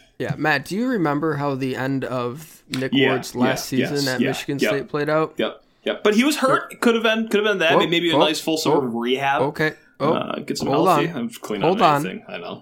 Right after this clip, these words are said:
Speaker 2: <laughs>
Speaker 1: Hold on. Shut your mouth.
Speaker 2: I'm against the
Speaker 1: Hold
Speaker 2: ropes
Speaker 1: on.
Speaker 2: right now.
Speaker 1: Nick Ward came back.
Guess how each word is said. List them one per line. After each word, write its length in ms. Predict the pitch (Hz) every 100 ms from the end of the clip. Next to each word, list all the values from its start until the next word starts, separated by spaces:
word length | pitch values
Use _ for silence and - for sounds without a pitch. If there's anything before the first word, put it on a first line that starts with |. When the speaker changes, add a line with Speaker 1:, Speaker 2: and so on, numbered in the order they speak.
| 226
Speaker 2:
<laughs> 60 | -
Speaker 1:
Hold 340 | - 139 156
on. 360 | 156 139 147 170 -
Shut 260 | 262 - 135
your 100 | 180
mouth. 340 | 156 147 - _ _ _ _ _ _ _ _ _ _ _ _ _ _ _ _ _ -
Speaker 2:
I'm 100 | -
against 240 | 98 78 -
the 80 |
Speaker 1:
Hold 160 | 120 131
Speaker 2:
ropes 80 | 131
Speaker 1:
on. 60 | -
Speaker 2:
right 20 | 76
now. 140 | 82 _ _ _ _ _ _ _ _ _ _ _ _ _ _ _ _ _ -
Speaker 1:
Nick 220 | 131 -
Ward 180 | 143 156
came 200 | 202 233
back. 340 | 131 131 -